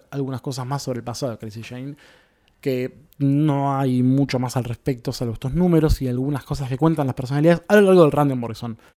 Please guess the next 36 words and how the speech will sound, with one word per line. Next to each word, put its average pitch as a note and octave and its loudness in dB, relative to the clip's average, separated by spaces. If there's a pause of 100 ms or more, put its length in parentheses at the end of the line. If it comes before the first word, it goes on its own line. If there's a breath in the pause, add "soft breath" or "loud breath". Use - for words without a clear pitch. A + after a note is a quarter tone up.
(160)
Yendo C4 2
puntualmente G#3 0
a F3+ 2
este - 0
episodio, C#3+ 6
ya C3+ -4
sin B2+ 0
hacer C3 2
más C3 -2
mención C3+ -4
a - 0
los B2 -2
cómics, D#3 2 (960 loud breath)
ya F3 0
hay G3 4
dos E3 2
cosas F3 -4
que - -2
me C#3+ 2
están F3+ -2
molestando E3 2
un E3+ 2
poco. D#3 -2
Por F3 0
un G#3+ 0
lado, A#3+ 4
la E3+ 4
cuestión D#3+ 0
de E3+ 2
Cyborg F#3+ 2
como F#3+ 0
líder E3+ 4
de C#3 4
la B2+ 2
Doom A#2+ -2
Patrol. G#2+ -8